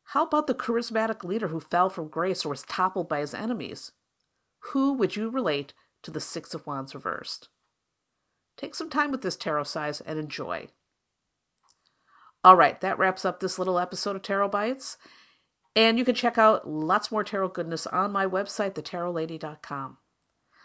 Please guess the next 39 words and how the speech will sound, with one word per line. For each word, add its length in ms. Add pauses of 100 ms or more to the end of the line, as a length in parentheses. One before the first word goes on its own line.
(140)
I've 120
got 160
free 280
introductory 560
classes 420
for 120
tarot 320
newbies, 600 (560)
the 80
tarot 300
coloring 420
book, 320 (540)
hundreds 420
of 80
blog 240
posts, 300
astrological 800
forecasts, 880 (440)
and 140
plenty 300
of 80
other 140
good 240
things 200
for 100
you 120
to 60
scope 360
out. 380
Enjoy. 560 (1200)
Thanks 220
again 200
for 100
listening 420
and 100
have 180
a 80
beautiful 380
day. 420